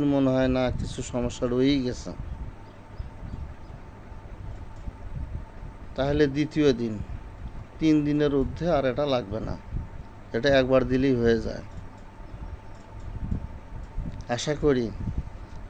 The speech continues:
আপনারা সঠিকভাবে যদি এটা প্রয়োগ করতে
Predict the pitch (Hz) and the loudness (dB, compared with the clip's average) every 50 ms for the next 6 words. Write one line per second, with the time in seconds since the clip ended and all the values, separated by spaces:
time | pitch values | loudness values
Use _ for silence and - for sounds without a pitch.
0 | - 123 120 - 143 139 131 127 - - - - 139 135 165 156 - 139 143 139 | -2 -2 0 2 4 4 4 4 2 0 0 0 2 2 2 0 0 0 0 2
1 | 143 143 135 139 135 135 143 139 139 127 139 131 - - 151 143 143 127 - - | 2 2 2 0 0 0 2 2 2 2 2 0 -2 -2 0 0 0 0 0 -2
2 | 135 - - - | -4 -2 -2 -2